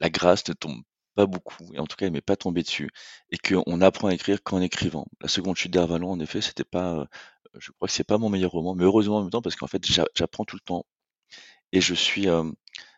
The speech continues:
fasciné par ce travail-là. Vraiment, c'est quelque chose que j'adore, essayer de faire mieux à chaque fois. Euh, pour autant, <clears throat> quand je, quand je repense à la seconde chute d'Avalon et même, euh, même mes romans qui suivent après, les thématiques sont déjà là. Euh, je suis pas, euh,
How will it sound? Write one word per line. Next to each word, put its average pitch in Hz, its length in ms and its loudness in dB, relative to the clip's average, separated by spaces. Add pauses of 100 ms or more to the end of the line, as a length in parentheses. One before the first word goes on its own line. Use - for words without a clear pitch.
(120)
fasciné 113 440 10
par - 180 -6
ce - 80 -4
travail-là. 85 440 0 (120)
Vraiment, 90 260 2
c'est - 120 -2
quelque 80 140 -2
chose 107 140 -2
que 87 100 -4
j'adore, 80 500 2
essayer 98 280 4
de 90 60 -6
faire 87 260 0
mieux 90 260 -2
à 87 60 -4
chaque - 240 -2
fois. - 200 -10 (600)
Euh, 80 140 0 (100)
pour 110 160 -4
autant, 104 340 0 (340)
<clears throat> - 320 -12
quand 92 120 2
je, 85 260 2
quand 85 160 -8
je 80 120 -2
repense 95 460 2
à 80 40 0
la 71 100 0
seconde 80 280 -4
chute 80 140 -2
d'Avalon 80 300 2
et 76 60 0
même, 92 220 4
euh, 73 260 -2
même 85 140 -2
mes 78 100 0
romans 85 280 -2
qui - 160 -4
suivent - 200 0
après, 95 240 -2 (300)
les - 60 -10
thématiques 95 420 2
sont - 160 -2
déjà 90 240 2
là. 87 160 0 (240)
Euh, 73 320 -2
je - 80 0
suis - 100 4
pas, 95 100 8
euh, - 320 -4